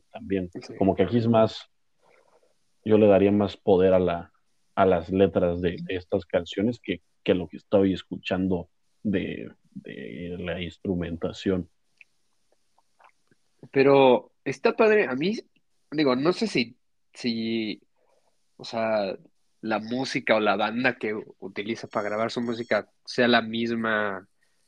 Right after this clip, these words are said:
Speaker 2: este, alrededor de sus álbumes, pues, me, o sea, hay unas, hay unos, en especial en Musas y en Adelante,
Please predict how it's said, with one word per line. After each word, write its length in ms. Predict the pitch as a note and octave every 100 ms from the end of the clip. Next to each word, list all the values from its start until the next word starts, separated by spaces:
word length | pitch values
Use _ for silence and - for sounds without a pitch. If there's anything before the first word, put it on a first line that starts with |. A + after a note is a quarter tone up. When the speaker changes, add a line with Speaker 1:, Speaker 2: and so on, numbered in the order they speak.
| _ _ _ E3+
Speaker 2:
este, 720 | G2+ - _ - G#1+ - _ _
alrededor 580 | G2+ G2 G#2+ G#2+ G#2+ A2+
de 220 | A#2 G#2 _ _
sus 320 | - G#2 -
álbumes, 580 | A#2 A#2 G#2+ A#2 D#3+ - - - - _
pues, 200 | C#3+ C#3
me, 260 | G#3+ - - _
o 60 | -
sea, 180 | D#3 -
hay 160 | D3+ F#3+
unas, 500 | G3+ D3 - - _ _ _ _ _ _ _ _
hay 200 | A#2+ C3+
unos, 640 | E3 F3 E3+ B2+ - - -
en 140 | G#2+
especial 460 | A#2 - C3+ F#3+ G3
en 160 | F3+ A#2+
Musas 500 | B2+ B2+ A#2+ G2+ G2
y 180 | F#2
en 160 | F2 F#2+
Adelante, 760 | G2+ G#2+ G2+ A2+ A2+ A#2 C3